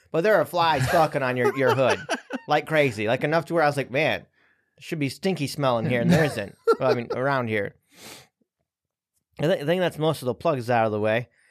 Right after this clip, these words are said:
Speaker 1: What do you,
Speaker 2: Yeah.
Speaker 1: what do you wanna talk about first? We have a, we have a plethora of topics today. Oh, yeah. Uh,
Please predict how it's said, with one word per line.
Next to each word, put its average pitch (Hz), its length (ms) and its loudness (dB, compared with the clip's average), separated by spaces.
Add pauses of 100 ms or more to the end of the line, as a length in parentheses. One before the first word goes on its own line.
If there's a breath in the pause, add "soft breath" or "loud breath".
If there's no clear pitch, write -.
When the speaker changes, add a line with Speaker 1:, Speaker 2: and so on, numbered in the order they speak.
(760 soft breath)
Speaker 1:
What - 0 -
do 120 80 -4
you, 131 60 6
Speaker 2:
Yeah. 156 160 2
Speaker 1:
what 175 120 2
do 202 40 4
you 196 60 2
wanna 196 140 2
talk 185 140 2
about 165 260 2
first? 147 300 0
We 151 80 0
have 151 160 2
a, 113 240 0
we 135 140 -4
have 123 120 0
a 101 200 -4 (800)
plethora 165 580 0
of 120 100 -2
topics 131 520 -2
today. 107 460 0 (840 soft breath)
Oh, 185 100 4
yeah. 143 240 2 (220)
Uh, 131 320 4